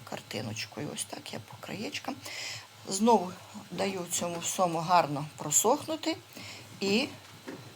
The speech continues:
так само лакую. Особливо даю лак на,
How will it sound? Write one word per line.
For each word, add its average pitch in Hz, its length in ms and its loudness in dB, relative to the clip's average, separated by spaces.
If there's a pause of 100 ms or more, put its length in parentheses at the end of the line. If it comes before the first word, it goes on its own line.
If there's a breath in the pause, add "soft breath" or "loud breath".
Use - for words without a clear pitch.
(140)
так 170 200 2
само 240 520 6
лакую. 180 580 4
Особливо 208 580 2
даю 208 340 2
лак 202 340 8
на, 196 320 2